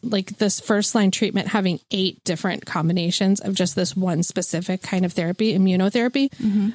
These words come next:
Speaker 1: it seems like they're really making a lot of progress in treating this disease.
Speaker 2: Mm-hmm.
Speaker 1: And, um, removal of primary renal cell carcinoma tumors can, in some cases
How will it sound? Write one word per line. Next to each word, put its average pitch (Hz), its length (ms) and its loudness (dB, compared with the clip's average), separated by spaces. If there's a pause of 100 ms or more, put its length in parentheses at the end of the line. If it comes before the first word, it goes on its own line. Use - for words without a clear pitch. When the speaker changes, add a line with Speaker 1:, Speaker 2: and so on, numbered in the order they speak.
Speaker 1:
it - 80 -8
seems 233 420 4
like 190 200 0
they're 190 160 2
really 185 240 4
making 185 280 0
a 180 40 4
lot 165 140 2
of 160 80 -2
progress 190 680 -2 (100)
in 214 180 4
treating 233 640 2 (140)
this 226 220 2
disease. 202 520 2
Speaker 2:
Mm-hmm. 196 400 4 (180)
Speaker 1:
And, 277 420 2
um, 240 380 4 (180)
removal 285 500 6
of 269 140 -2
primary 240 840 2 (280)
renal 233 320 4
cell 233 240 2
carcinoma 220 500 4
tumors 208 420 2 (100)
can, 277 540 4 (140)
in 226 240 6
some 208 360 4
cases 226 760 2